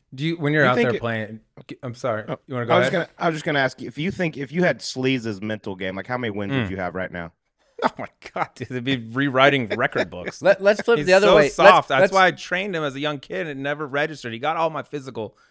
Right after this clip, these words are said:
Speaker 1: got all my physical talent, but he did not get the, he didn't get the brain.
Speaker 3: I
Speaker 1: He
Speaker 3: was
Speaker 1: has a
Speaker 3: gonna
Speaker 1: tiny
Speaker 3: flip it
Speaker 1: head.
Speaker 3: the other way. If he had all my physical talent,
Speaker 1: Oh my God.
Speaker 3: where would Sleaze be?
Speaker 1: I'd,
Speaker 3: You know?
Speaker 1: I'd rather
Speaker 3: He
Speaker 1: have
Speaker 3: has
Speaker 1: that.
Speaker 3: no ability.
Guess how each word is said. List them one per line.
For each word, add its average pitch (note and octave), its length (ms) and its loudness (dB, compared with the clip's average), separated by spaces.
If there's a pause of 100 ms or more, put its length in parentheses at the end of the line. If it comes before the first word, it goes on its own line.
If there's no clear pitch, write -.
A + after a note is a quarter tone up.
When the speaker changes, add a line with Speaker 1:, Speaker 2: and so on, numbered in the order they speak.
(180)
Speaker 1:
got B2+ 160 0
all D#3+ 160 2
my F3 120 0
physical C3 400 -6
talent, G#2 380 -8
but G#2+ 80 -10
he G#2+ 80 -8
did A2 160 -6
not G#2+ 180 -8
get G#2 180 -10
the, - 180 -12 (400)
he B2 60 -4
didn't A#2+ 180 -2
get A#2 120 -4
the A#2 80 -6
brain. A2+ 240 -2
Speaker 3:
I D#3+ 120 6
Speaker 1:
He F#3 60 6
Speaker 3:
was C3 100 2
Speaker 1:
has - 0 -
a - 100 -2
Speaker 3:
gonna D#3+ 60 0
Speaker 1:
tiny D3 160 2
Speaker 3:
flip B2 100 0
it C3+ 60 0
Speaker 1:
head. D3 140 2
Speaker 3:
the - 60 -4
other E3+ 240 6
way. A#2+ 300 0
If A2+ 120 -6
he D#3 160 -6
had C#3 120 0
all B2+ 160 2
my C3+ 240 0
physical A2 320 -12
talent, G#2 380 -10 (120)
Speaker 1:
Oh C3+ 120 0
my F2 100 -12
God. A2+ 100 -14
Speaker 3:
where C#3 160 2
would A2+ 120 -6
Sleaze B2+ 440 -8
be? C#2+ 240 -20 (160)
Speaker 1:
I'd, G2 100 -10
Speaker 3:
You G#2+ 40 -4
know? A#2+ 80 0
Speaker 1:
I'd B2+ 180 4
rather C3+ 260 4
Speaker 3:
He B2 40 0
Speaker 1:
have A#2 80 2
Speaker 3:
has C#3+ 60 0
Speaker 1:
that. B2 180 2
Speaker 3:
no C#3 200 0
ability. F#2 500 -8